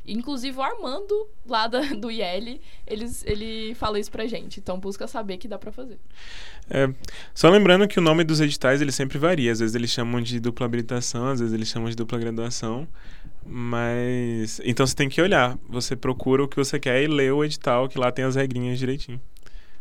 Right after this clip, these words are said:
Speaker 1: E é isso, galera. Qualquer dúvida a mais que vocês tiverem, manda um direct lá no arroba U N B cast e a gente responde pra vocês mais rapidinho. E mandem, continuam mandando perguntas pra gente fazer as próximas pautas.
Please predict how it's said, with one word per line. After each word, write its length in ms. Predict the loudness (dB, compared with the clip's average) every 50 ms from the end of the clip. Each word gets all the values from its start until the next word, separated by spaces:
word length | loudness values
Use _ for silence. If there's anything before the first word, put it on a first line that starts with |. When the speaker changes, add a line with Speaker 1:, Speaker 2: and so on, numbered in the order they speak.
| -6 -4 -4 -4 -4 -4
Speaker 1:
E 100 | -2 -2
é 160 | 0 0 0
isso, 160 | 0 -2 -2
galera. 540 | 0 2 2 4 4 4 2 0 -2 -2 -6
Qualquer 320 | -4 -6 -4 -2 -2 -2 -2
dúvida 360 | 0 -2 -4 -2 0 -2 0
a 20 |
mais 220 | 0 0 -2 -2 -2
que 40 |
vocês 240 | -4 -4 -2 -2 -4
tiverem, 480 | -4 -6 -2 0 2 2 2 2 0 -2
manda 220 | -2 -2 -2 -2 -2
um 60 | 0
direct 460 | 0 0 2 2 2 2 0 -4 -4
lá 120 | -2 -2
no 600 | -2 -2 -4 -4 -4 -4 -4 -4 -4 -6 -6 -6 -6
arroba 680 | -6 -6 -6 -4 -2 -4 -4 -2 -2 -2 -2 0 -2 -2
U 100 | -4 -4
N 100 | -4 -4
B 140 | -4 -6 -6
cast 560 | -4 -2 -2 -2 -2 -2 -4 -6 -6 -6 -8 -8 -8 -8 -8 -8 -8 -8 -8 -8
e 800 | -8 -8 -6 -6 -4 -4 -4 -4 -4 -4 -4 -4 -4 -4 -4 -4 -6 -8 -8 -6
a 100 | -6 -6
gente 160 | -4 -4 -4
responde 340 | -4 -4 -4 -4 -4 -6 -4
pra 120 | 0 0
vocês 340 | 0 2 0 -2 -2 -2 -4
mais 180 | -4 -4 -6 -4
rapidinho. 600 | -6 -6 -6 -6 -6 -6 -6 -6 -6 -6 -8 -4 -4 -4 -4 -4 -8 -8 -8
E 120 | -6 -4
mandem, 360 | -2 -2 -2 0 -2 -2 -4 -4
continuam 320 | -4 -6 -6 -6 -6 -4
mandando 300 | -4 -2 -2 -2 -4 -2
perguntas 460 | -2 -2 -2 -2 -4 -4 -4 -6 -6
pra 160 | -6 -6 -6
gente 640 | -6 -4 -4 -4 -4 -4 -4 -4 -2 -2 -2 -4 -4
fazer 240 | -4 -4 -4 -2 -2
as 100 | -4 -4
próximas 460 | -2 -4 -4 -4 -4 -6 -6 -6 -4
pautas. 480 | -4 -2 -2 -2 -4 -6 -8 -8 -8